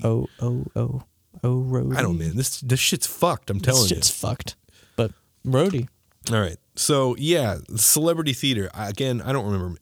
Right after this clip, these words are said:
Speaker 2: anything. I ju-, I remember very minimal from this fucking show.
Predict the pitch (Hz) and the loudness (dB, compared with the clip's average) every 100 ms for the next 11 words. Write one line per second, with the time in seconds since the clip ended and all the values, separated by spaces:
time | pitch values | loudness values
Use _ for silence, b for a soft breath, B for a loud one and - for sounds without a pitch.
0 | - 107 98 85 - - - _ _ _ | -2 0 0 -2 -12 -20 -20 _ _ _
1 | _ _ _ _ _ - 107 107 104 110 | _ _ _ _ _ -2 -2 0 0 2
2 | 110 95 104 101 87 87 87 80 - - | 2 2 2 2 0 0 -2 -4 -8 -12
3 | - 78 62 - - _ - - 95 - | -10 -10 -8 -12 -14 _ -16 -6 -4 -4
4 | - - 98 73 | -8 -4 -4 -6